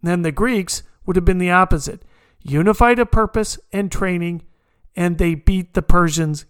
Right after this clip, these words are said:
consistently. Later, Alexander Macedonians, again, a non-diverse force based on the phalanx, conquered them.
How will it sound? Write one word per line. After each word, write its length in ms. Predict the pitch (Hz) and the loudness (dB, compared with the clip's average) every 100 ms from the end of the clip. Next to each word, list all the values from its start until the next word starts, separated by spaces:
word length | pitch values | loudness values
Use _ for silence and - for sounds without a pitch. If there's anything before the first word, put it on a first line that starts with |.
| _ | _
consistently. 920 | 202 180 - 233 - 170 185 196 170 - _ - | -8 -6 -2 -2 -2 -4 -8 -14 -16 -20 _ -12
Later, 640 | 139 196 269 180 165 - _ - | -2 0 0 -2 -2 -6 _ -6
Alexander 640 | 175 214 208 160 196 170 | 2 4 4 2 0 0
Macedonians, 1000 | 151 175 208 - 143 165 233 190 151 151 - - _ - | -2 0 0 -2 -2 0 0 -2 -4 -8 -14 -20 _ -8
again, 460 | 165 196 202 117 - | 0 2 2 -2 -8
a 100 | 151 | -6
non-diverse 800 | 156 151 175 220 233 220 240 - | -4 0 2 2 2 2 0 -2
force 460 | - 247 220 202 - | -2 0 2 0 -8
based 380 | - 143 - | -10 -10 -6
on 120 | 214 208 | -4 -4
the 80 | |
phalanx, 560 | 214 226 208 185 175 - - _ _ | -4 -2 -2 -4 -6 -12 -18 _ _
conquered 720 | - - 208 233 240 160 127 123 | -8 -6 0 0 0 -6 -12 -12
them. 260 | - 208 | -16 -18